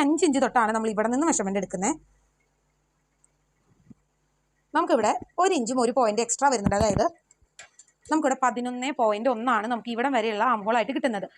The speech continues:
അപ്പൊ നമുക്ക് ഒരു ഇഞ്ച് കൂടുതലാണ്. ആ ഒരു ഇഞ്ച് നമ്മൾ എങ്ങനെയാണ് കണ-, കണക്കാക്കുന്നത്? എക്സ്ട്രാ വരുമ്പോ നമുക്കിവിടെ, ഏഹ്, ഫ്രണ്ട് പാർട്ടിലെ ആം ഹോൾ ലൂസ് ആവും എന്നുള്ളൊരു പ്രശ്നം നമുക്ക് ഓട്ടോമാറ്റിക് ആയിട്ട് അറിയാം വരുന്നുള്ളത്. പക്ഷെ നമുക്ക് ഈ ഒരു ഇഞ്ച് കൂടുതലില്ല എന്നുണ്ടെങ്കിൽ ഒരു ഇഞ്ചും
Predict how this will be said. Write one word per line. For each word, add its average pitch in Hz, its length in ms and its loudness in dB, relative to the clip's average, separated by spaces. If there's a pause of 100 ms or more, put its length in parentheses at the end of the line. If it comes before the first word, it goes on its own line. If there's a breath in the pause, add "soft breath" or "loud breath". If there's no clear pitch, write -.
(140)
അപ്പൊ 330 140 0
നമുക്ക് 330 180 0 (140)
ഒരു 403 140 2
ഇഞ്ച് 214 240 -4
കൂടുതലാണ്. 196 400 -2 (280 soft breath)
ആ 320 40 6 (140)
ഒരു 269 140 2
ഇഞ്ച് 262 200 0
നമ്മൾ 254 140 2 (320)
എങ്ങനെയാണ് 233 440 0
കണ-, 214 180 -2
കണക്കാക്കുന്നത്? 202 500 -4 (300 loud breath)
എക്സ്ട്രാ 277 300 -2
വരുമ്പോ 240 240 0
നമുക്കിവിടെ, 233 320 0 (380 loud breath)
ഏഹ്, 220 140 0
ഫ്രണ്ട് 233 200 -2
പാർട്ടിലെ 240 200 2
ആം 233 140 0
ഹോൾ 226 180 2
ലൂസ് 220 240 -2
ആവും 233 160 0 (100)
എന്നുള്ളൊരു 247 380 -4
പ്രശ്നം 262 280 -2 (240)
നമുക്ക് 339 180 2
ഓട്ടോമാറ്റിക് 294 340 2
ആയിട്ട് 226 280 0
അറിയാം 196 280 -6 (100)
വരുന്നുള്ളത്. 202 400 -2 (280 loud breath)
പക്ഷെ 262 200 0
നമുക്ക് 262 180 -2
ഈ 277 80 4
ഒരു 254 120 0
ഇഞ്ച് 247 220 -4
കൂടുതലില്ല 226 440 -2 (120)
എന്നുണ്ടെങ്കിൽ 208 380 -2 (140)
ഒരു 240 160 -2
ഇഞ്ചും 262 220 -2